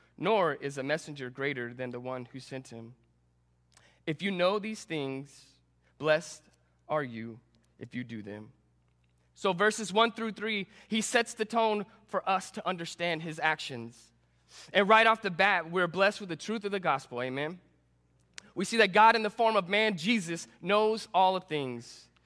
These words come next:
He knows that his time is about to be up. His earthly mission is near, is nearing completion.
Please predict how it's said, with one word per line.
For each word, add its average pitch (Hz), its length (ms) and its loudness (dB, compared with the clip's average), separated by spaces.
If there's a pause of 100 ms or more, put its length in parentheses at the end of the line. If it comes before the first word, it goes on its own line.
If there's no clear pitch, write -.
(260)
He 226 140 0
knows 226 240 6
that 220 120 2
his 220 200 2
time 220 320 -2
is 202 100 -6
about 208 300 4
to 202 80 -12
be 190 200 -4
up. 143 280 -2 (160)
His 202 220 0
earthly 214 380 2
mission 185 600 -4 (220)
is 151 200 -6
near, 160 400 -2
is 147 360 -4
nearing 165 280 -4
completion. 135 720 -12